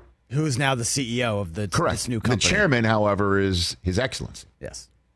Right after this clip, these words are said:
Speaker 1: So.
Speaker 2: According to this document.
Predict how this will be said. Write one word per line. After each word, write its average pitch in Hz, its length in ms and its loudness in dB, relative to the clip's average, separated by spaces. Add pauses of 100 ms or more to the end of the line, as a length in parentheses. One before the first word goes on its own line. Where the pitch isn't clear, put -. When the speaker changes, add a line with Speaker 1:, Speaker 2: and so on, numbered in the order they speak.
(260)
Speaker 1:
So. 78 300 -8 (2750)
Speaker 2:
According 165 420 0
to 139 80 -2
this 156 160 4
document. 151 460 0